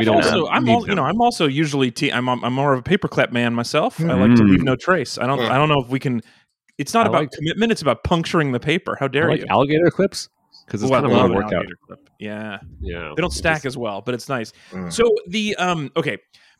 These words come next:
Speaker 3: but here's the thing with, uh, with this. I, I, your, your point about it being stupid sounding, it just got me thinking 'cause there's, like, there have been names for a long time. The Staples Center,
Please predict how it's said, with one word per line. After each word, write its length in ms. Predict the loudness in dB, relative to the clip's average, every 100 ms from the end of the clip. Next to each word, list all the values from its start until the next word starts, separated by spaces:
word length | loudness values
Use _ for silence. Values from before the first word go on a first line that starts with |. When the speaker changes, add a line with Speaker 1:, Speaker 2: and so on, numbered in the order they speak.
| -8
Speaker 3:
but 140 | -6
here's 320 | -2 -2 -2
the 100 | -2 -2
thing 500 | 0 -2 -2 -4 -6 -6
with, 420 | 0 0 -2 -8 -4
uh, 520 | -2 -2 -2 -4 -6 -4
with 160 | -4
this. 200 | -4 -4
I, 200 | -2 -2
I, 180 | -2 -4 -6
your, 400 | -8 -2 0 0
your 100 | -2
point 220 | -2 0
about 140 | 0
it 80 | 0
being 180 | -4 -6
stupid 320 | -4 -4 -4
sounding, 280 | -6 -6 -8
it 80 | -10
just 180 | -8 -2
got 120 | -2
me 60 | -2
thinking 240 | -6 -6
'cause 100 | -6
there's, 220 | -6 -4
like, 200 | -4 -6 -10 _ _ _ _ _ _ _ _ _ _ _ -2
there 180 | 0
have 320 | 0 2 0 2
been 260 | 2 2
names 380 | 0 0 -2 -4
for 160 | -2 0
a 40 |
long 280 | 2 0 -2
time. 240 | -2 -2
The 60 | -2
Staples 360 | -4 -2 -2 -2
Center, 280 | -2 -4